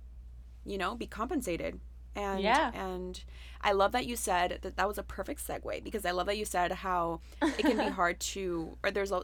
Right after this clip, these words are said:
Speaker 1: there's, like, a constant pressure to stay quote unquote relevant or keep up with the trends. And I
Speaker 2: Mm-hmm.
Speaker 1: know that's something that we wanted to talk about too, is just, like, making sure you are staying true to,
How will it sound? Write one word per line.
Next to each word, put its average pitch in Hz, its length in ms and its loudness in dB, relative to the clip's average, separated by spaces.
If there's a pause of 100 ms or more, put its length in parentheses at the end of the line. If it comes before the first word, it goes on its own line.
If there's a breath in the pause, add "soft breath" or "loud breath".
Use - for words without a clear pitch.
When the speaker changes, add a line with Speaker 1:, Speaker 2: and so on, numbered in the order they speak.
Speaker 1:
there's, 196 180 0
like, 180 180 2
a 170 320 0 (640 soft breath)
constant 220 540 -2
pressure 196 440 -2
to 185 140 -6
stay 165 580 -2
quote 185 200 -2
unquote 170 360 -2
relevant 165 520 2
or 175 100 0
keep 180 240 -6
up 175 100 -2
with 185 100 -4
the 175 80 -4
trends. 175 580 -2
And 190 120 2
I 175 60 2
Speaker 2:
Mm-hmm. 170 80 -2
Speaker 1:
know 170 500 -2
that's 175 180 -2
something 180 200 -4
that 170 100 -2
we 170 100 -4
wanted 170 260 -4
to - 80 -12
talk 170 220 -6
about 165 220 -2
too, 254 200 -2
is 190 160 0
just, 180 180 -4
like, 165 260 -2 (1000 loud breath)
making 240 440 0
sure 185 440 0
you 185 280 -8
are 175 280 -4
staying 180 480 -4
true 180 500 -4
to, 165 640 -4